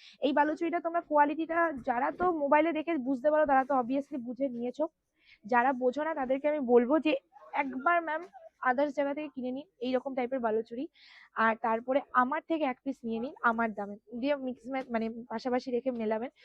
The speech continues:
যদি দুশো টাকা, তিনশো টাকা ডিফারেন্স না পান, তাহলে বলবেন, ঠিক আছে? এতটাই চ্যালেঞ্জিং প্রাইস বললাম।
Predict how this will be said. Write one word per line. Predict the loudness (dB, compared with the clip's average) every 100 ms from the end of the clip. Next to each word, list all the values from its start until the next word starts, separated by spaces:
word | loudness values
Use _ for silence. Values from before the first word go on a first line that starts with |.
| -20 -20
যদি | -2 -2 0
দুশো | -6 -6 -2 0
টাকা, | 2 0
তিনশো | -2 -2 0
টাকা | 0
ডিফারেন্স | -2 -4 -6 -2
না | -2
পান, | -2 -6
তাহলে | -8 -8
বলবেন, | -10 -12 -6
ঠিক | -4
আছে? | -4 -8 -18 -8
এতটাই | -4 0 4 6 4
চ্যালেঞ্জিং | 2 2 2 -2 -6
প্রাইস | -2 -2 -2
বললাম। | -4 -4